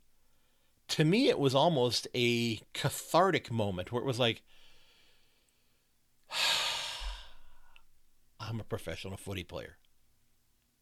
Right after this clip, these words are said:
You know, it, it hadn't sunk in. You know, most of us, the overwhelming majority of us, when we go and get an, a,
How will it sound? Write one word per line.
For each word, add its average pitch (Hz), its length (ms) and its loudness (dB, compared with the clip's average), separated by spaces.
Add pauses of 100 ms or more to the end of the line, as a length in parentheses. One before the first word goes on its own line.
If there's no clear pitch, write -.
(1500)
You 135 100 0
know, - 140 -6
it, - 220 -6 (260)
it 151 80 -6
hadn't 185 480 2
sunk - 400 2
in. 76 220 -4 (480)
You 165 80 4
know, 156 40 6
most 175 360 6
of 180 80 -2
us, - 300 4 (300)
the 151 300 4
overwhelming 160 580 8
majority 143 480 6
of 98 120 0
us, - 460 -6 (1400)
when 143 240 4
we 170 100 8
go 170 280 10
and 156 120 6
get 156 140 8
an, 131 300 4
a, 127 120 0